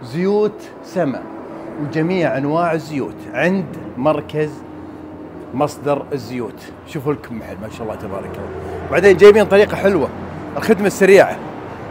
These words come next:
تعالوا أوريكم. شوف، تدخل سيارتك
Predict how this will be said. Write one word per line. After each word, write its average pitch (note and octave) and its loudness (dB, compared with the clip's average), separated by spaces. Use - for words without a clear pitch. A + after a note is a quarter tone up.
تعالوا G3+ 4
أوريكم. G3 0
شوف، F3+ 2
تدخل G3+ 0
سيارتك G#3 4